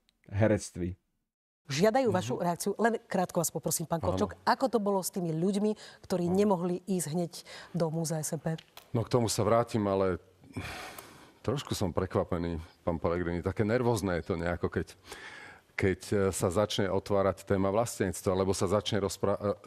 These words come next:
Speaker 3: otvárať úplne iným spôsobom ako doteraz. Ja len zopakujem, že vaši najväčší podporovatelia, <clears throat> to znamená pán Danko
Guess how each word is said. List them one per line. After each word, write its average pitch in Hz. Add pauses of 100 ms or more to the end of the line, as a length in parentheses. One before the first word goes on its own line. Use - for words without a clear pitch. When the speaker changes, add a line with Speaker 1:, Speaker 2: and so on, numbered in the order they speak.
(120)
Speaker 3:
otvárať 101
úplne 120
iným 104
spôsobom 101
ako 107
doteraz. 101
Ja 90
len 95 (640)
zopakujem, 101
že 87 (400)
vaši 101
najväčší 131
podporovatelia, 87 (320)
<clears throat> -
to 123
znamená 120
pán 101
Danko 90